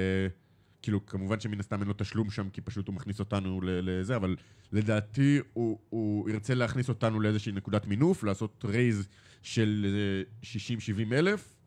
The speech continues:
כדי לראות אותנו מתפתלים, אם הוא עם מפלצת, כלומר, אם הוא, יש לו אס עם קינג עם דמות, אה, יד חזקה, הוא, הוא ירצה לראות אותנו דוחפים במקום שלדחוף מעלינו.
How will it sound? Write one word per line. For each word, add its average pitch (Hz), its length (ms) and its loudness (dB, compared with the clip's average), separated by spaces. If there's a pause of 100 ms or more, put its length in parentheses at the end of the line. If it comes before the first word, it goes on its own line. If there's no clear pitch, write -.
(720)
כדי 107 200 0
לראות 104 180 2
אותנו 120 240 0
מתפתלים, 143 380 -2
אם 139 140 6
הוא 123 140 6
עם 110 80 4
מפלצת, 135 420 2
כלומר, 165 320 0
אם 113 60 -2
הוא, 107 120 0
יש 101 240 0
לו 104 200 2
אס 104 120 -2
עם 104 60 -6
קינג 98 260 -6
עם 95 140 -6
דמות, 104 420 -4
אה, 98 60 -2 (960)
יד 101 180 2
חזקה, 127 560 4
הוא, 113 260 -2
הוא 104 200 2 (480)
ירצה 110 220 2
לראות 127 240 2
אותנו 117 300 0
דוחפים 101 320 -4
במקום 95 300 -4
שלדחוף 92 680 -4
מעלינו. 117 440 -2